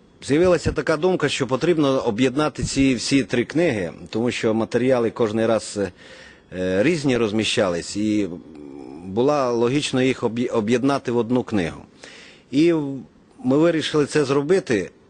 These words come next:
але, так би мовити, настав кризис, який, е, був не тільки в нашій державі, а був і по всьому світу.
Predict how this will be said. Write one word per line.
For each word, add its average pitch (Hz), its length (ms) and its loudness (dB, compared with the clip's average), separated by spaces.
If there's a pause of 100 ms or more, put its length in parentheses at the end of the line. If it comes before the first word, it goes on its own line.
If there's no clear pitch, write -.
(180)
але, 143 400 2
так 113 280 -2
би 127 120 0
мовити, 131 540 2
настав 117 560 0 (300)
кризис, 120 600 -2 (340)
який, 98 580 0 (960)
е, 82 260 -8 (1160)
був 101 240 -2
не 104 100 2
тільки 147 320 -2
в 123 60 2
нашій 120 320 -2
державі, 101 540 0
а 85 60 0
був 87 200 -4
і 85 80 -2
по 92 140 -10
всьому 95 340 -2
світу. 131 460 -2